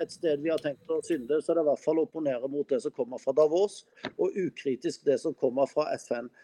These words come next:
Og jeg tror det er veldig viktig for folkestyret at vi normaliserer debattnivået, at, eh, at, eh, vi tar et felles tak, alle, også vi som er uenige, at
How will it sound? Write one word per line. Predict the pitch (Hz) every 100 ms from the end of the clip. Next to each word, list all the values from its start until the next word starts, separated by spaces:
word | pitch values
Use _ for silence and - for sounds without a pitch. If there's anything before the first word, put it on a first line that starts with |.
| _ -
Og | 185
jeg | 202
tror | 220
det | 214
er | 208 233
veldig | 175 202
viktig | - 165
for | 175 -
folkestyret | 214 - 123 - 143 139 196 214 190
at | - 185
vi | 190
normaliserer | 190 185 185 185 - - 139 123 123 147 160 156
debattnivået, | 143 131 - 127 135 139 165 214 175
at, | _ 180
eh, | 175 175 170 170 175 156
at, | _ - 170
eh, | 165 165 165
vi | 180 - _ _ -
tar | 165 180
et | -
felles | - - 123 123 143 170 -
tak, | - 156 180 - -
alle, | 196 151 139 190 -
også | - -
vi | 175 143
som | 175 165
er | 156
uenige, | 160 120 143 214 220 _ _ _ _ _ _ _ _ _ _ _ - 196
at | 196